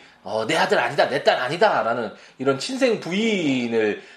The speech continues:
어, 유언을 통해서도 할 수 있다라는 내용을 우리가 공부를 했었죠. 그렇다면, 어, 유언을 통해서, 어, 친생 부인이 행해져야 되는데 그 친생 부인의 대상자가 상속인이었을 경우에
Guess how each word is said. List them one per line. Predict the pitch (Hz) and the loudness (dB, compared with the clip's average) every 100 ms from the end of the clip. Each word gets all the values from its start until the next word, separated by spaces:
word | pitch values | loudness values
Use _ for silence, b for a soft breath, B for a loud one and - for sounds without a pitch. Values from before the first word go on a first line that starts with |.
| B | B
어, | 104 101 98 110 | 0 0 0 0
유언을 | 214 233 208 147 | 2 4 4 0
통해서도 | 208 180 139 107 98 98 | -4 -4 -2 -2 -2 -6
할 | 110 196 | -8 -8
수 | 151 | -10
있다라는 | 104 165 143 107 110 110 | -8 -6 -4 -2 -2 -4
내용을 | 104 101 98 | -6 -8 -8
우리가 | 95 110 107 | -10 -10 -10
공부를 | 107 113 180 | -10 -6 -6
했었죠. | 202 - 101 110 | -6 -10 -10 -8
그렇다면, | 170 190 190 214 202 151 107 B B B | -6 -4 -2 0 0 -2 -4 B B B
어, | 113 110 107 101 107 | 2 6 6 4 2
유언을 | 220 240 226 220 202 185 170 - | 2 4 6 4 2 0 0 -4
통해서, | 220 214 185 156 120 B B | -2 -2 0 0 0 B B
어, | - 151 | -8 -6
친생 | 240 247 240 175 | -4 -2 -2 -4
부인이 | 143 185 226 196 160 139 120 | -6 -4 -2 -2 -2 -4 -6
행해져야 | 160 202 180 113 135 | -4 -6 -4 -2 -2
되는데 | - 196 196 190 185 240 B B B | -4 -10 -8 -4 -2 -2 B B B
그 | 254 196 | 0 0
친생 | 220 226 226 190 | -2 -4 -4 -4
부인의 | 180 156 139 | -8 -6 -6
대상자가 | - 110 180 160 135 123 | -6 -4 -4 -2 -2 -2
상속인이었을 | 175 165 175 151 135 120 110 110 | -8 -10 -10 -8 -8 -8 -8 -12
경우에 | - 101 95 143 226 | -10 -10 -6 -4 -4